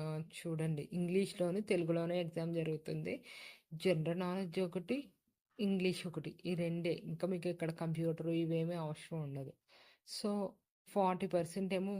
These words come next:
ఓసీ, ఎస్సీ క్యాండిడేట్స్‌కి, థర్టీ ఫైవ్ పర్సెంట్ బీసీ క్యాండిడేట్స్‌కి, థర్టీ పర్సెంట్ ఎస్సీ, ఎస్టీ క్యాండిడేట్స్‌కి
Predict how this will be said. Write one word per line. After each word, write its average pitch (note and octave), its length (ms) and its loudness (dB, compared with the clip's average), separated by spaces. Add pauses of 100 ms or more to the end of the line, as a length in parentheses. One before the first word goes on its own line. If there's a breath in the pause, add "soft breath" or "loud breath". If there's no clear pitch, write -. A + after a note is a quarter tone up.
ఓసీ, D#3 400 0
ఎస్సీ D#3+ 340 -2
క్యాండిడేట్స్‌కి, D3+ 720 -2 (100)
థర్టీ E3+ 260 -4
ఫైవ్ E3 200 0
పర్సెంట్ D#3+ 320 -4
బీసీ D3+ 360 -2
క్యాండిడేట్స్‌కి, D#3 680 -2
థర్టీ E3 320 -2
పర్సెంట్ E3 520 -4 (540 loud breath)
ఎస్సీ, E3+ 220 0
ఎస్టీ E3 280 0
క్యాండిడేట్స్‌కి D#3+ 640 -2